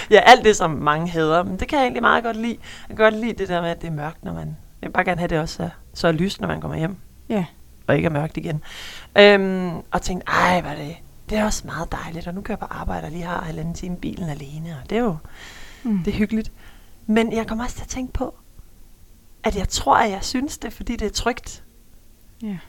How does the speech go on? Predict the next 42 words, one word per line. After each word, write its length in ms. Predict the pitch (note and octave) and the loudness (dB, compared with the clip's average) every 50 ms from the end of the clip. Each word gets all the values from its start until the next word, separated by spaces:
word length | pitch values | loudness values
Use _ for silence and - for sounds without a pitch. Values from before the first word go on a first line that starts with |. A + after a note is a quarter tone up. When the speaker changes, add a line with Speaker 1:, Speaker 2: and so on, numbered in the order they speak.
| - - - - - - - | -20 -20 -20 -20 -20 -2 2
Speaker 1:
Og 100 | A3+ G3 | 4 4
fordi 140 | G#3+ G#3+ A#3+ | 4 4 4
jeg 60 | A#3 | 2
ikke 100 | G3+ - - | 2 2 -2
har 40 | G3+ | -4
prøvet 440 | - - - G#3 A3 B3 C#4+ C4+ G3+ | -2 0 2 4 4 4 6 6 4
andet. 260 | D#3 D3+ D3 D#3 F3 - - - | 4 2 0 -6 -8 -10 -10 -4
Speaker 2:
Mm. 260 | - A3+ G#3+ G3 E3+ D#3+ | 0 2 2 2 2 0
Speaker 1:
Fordi 320 | - G3 - B3 A#3+ - | -2 -2 0 0 2 2
at 220 | - F#3 F3+ - - | 2 0 0 2 4
det 100 | A3 A3 | 4 4
er 40 | |
jo 80 | G3+ F3 | 4 4
bare 240 | - E3+ D#3 D#3+ D#3+ | 2 0 0 0 -2
sådan, 180 | - F3+ E3 D#3+ | -6 -8 -8 -8
jeg 80 | D#3 | -6
har 60 | D3 D#3 | -8 -6
gjort 340 | - - F3 G3+ B3 - | -2 -2 -2 0 -2 -2
altid. 400 | - - - - - - - G#2+ - - - - - - - - | -2 -2 -2 -4 -6 -6 -6 -6 -6 -8 -12 -20 -20 -20 -12 -8
Speaker 2:
Ja. 140 | A3+ G3 F3+ | -6 -4 0
Speaker 1:
Det 100 | - G#3 | 2 4
der, 200 | G#3 G#3+ G#3 G#3+ | 4 4 4 4
jeg 160 | F#3+ - G3 | 2 2 2
har 560 | G3+ G3 F#3+ F#3 F#3 E3+ E3 E3 F3 E3+ E3+ D3+ D3+ - G3 - - - - - - - - - - - - - | 2 2 2 2 2 2 0 0 -2 -6 -10 -12 -14 -16 -18 -18 -18 -20 -20 -20 -20 -20 -20 -20 -20 -20 -18 -8
haft 260 | - G#3 G3+ - - | -6 -6 -4 -4 -4
mit 140 | G3+ F#3+ F#3 | -4 0 0
voksenarbejde 580 | F#3+ G3 - - G#3 F#3+ F#3+ F#3 F3+ - G3 | 0 0 0 -4 -4 -2 -2 -4 -4 -4 -4
der 120 | G3 F#3+ - | -6 -6 -6
fra 360 | - - F#3+ F#3 F3 F3+ E3+ - - - - - - - - - - - - - - - - - | -6 -4 -4 -2 -4 -4 -6 -12 -16 -20 -18 -18 -16 -16 -16 -16 -16 -18 -20 -20 -20 -20 -12 -8
syv 280 | G3 F#3 - - B3+ A#3 | -8 -6 -2 0 4 4
år 120 | G#3 G#3 | 4 4
siden, 320 | G#3 - - A3 A3+ A#3 A3+ - - | 2 0 -2 -4 -4 -4 -8 -8 -6
og 60 | F3+ | -4
jeg 80 | F#3 F#3 | -2 -2
er 40 | F3 | -2
femogtredive. 720 | - - - G#3 - - - - - F#3+ F#3 F#3+ G#3 A#3 A3+ - - - - - - - - - | -2 -2 -4 -4 -6 -10 -12 -6 -4 -2 -2 -2 -2 -6 -10 -14 -18 -20 -20 -20 -20 -18 -12 -8
Speaker 2:
Ja. 140 | B3 G#3+ F#3+ D#3 D3 - - - | -6 -6 -6 -6 -8 -12 -16 -16
Speaker 1:
Så 160 | - - A3 | 0 2 4
det 100 | F#3+ F#3+ | 6 8
er 40 | F#3+ | 6
jo 80 | F#3 F3+ | 6 8
bare, 340 | F3 F3 E3+ F3 F3 F3 | 8 8 10 8 8 6